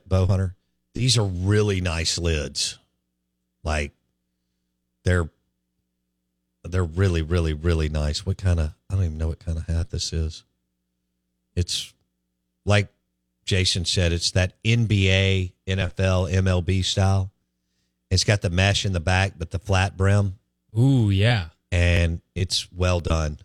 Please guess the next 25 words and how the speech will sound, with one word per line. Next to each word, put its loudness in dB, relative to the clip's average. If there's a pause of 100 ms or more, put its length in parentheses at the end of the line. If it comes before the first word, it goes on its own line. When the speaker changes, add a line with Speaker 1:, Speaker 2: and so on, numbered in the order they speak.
(680)
Speaker 1:
Very -4
well -4
done. -8
Speaker 2:
I -2
mean, 4
that 0
can -6
be 2
like 0
a, -2 (240)
a -4
driving 0
hat, 0
work -4
hat, -4
workout -4
hat. -2 (140)
Speaker 1:
Yeah. 2
Speaker 2:
I, 2
I -2
love 0
a -8
good -4
gym 0
hat. -12